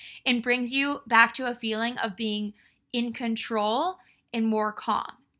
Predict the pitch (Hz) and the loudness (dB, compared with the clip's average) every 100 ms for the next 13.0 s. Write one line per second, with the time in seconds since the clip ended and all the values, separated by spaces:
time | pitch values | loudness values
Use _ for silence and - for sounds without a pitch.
0 | _ _ - - 294 302 302 - 311 339 | _ _ -8 0 2 2 0 2 2 2
1 | 330 311 277 226 240 - 226 226 214 226 | 2 0 -2 -2 -4 2 4 4 2 -4
2 | 214 233 220 214 220 220 - 214 220 208 | 0 2 2 0 0 -2 -2 -4 -2 -2
3 | - 214 202 202 208 - - _ 269 - | -2 -4 -2 -4 -6 -12 -20 _ -2 -2
4 | - 254 277 277 262 240 240 - - - | -4 -4 -2 -2 0 6 6 6 0 -16
5 | _ _ _ _ - 233 233 262 247 240 | _ _ _ _ 4 6 6 4 2 2
6 | 214 262 247 208 - - - - 226 233 | -2 2 2 2 -2 -8 -10 -10 0 0
7 | 220 220 220 214 - 226 208 226 214 220 | 0 0 0 -2 2 2 4 0 0 0
8 | 220 220 220 226 214 220 226 240 240 233 | 0 0 -2 -4 -4 -6 -2 -2 -2 -4
9 | 202 208 - 226 214 - _ - 220 208 | -6 -10 -4 -4 -4 -8 _ -2 0 4
10 | 220 302 269 226 202 202 - - - _ | 4 4 2 2 0 0 -10 -20 -20 _
11 | 240 220 - 226 208 208 - 208 202 214 | 2 2 -2 -2 -2 0 0 0 -2 -8
12 | - - _ _ _ - 262 262 247 | -12 -14 _ _ _ -6 -2 -2 -2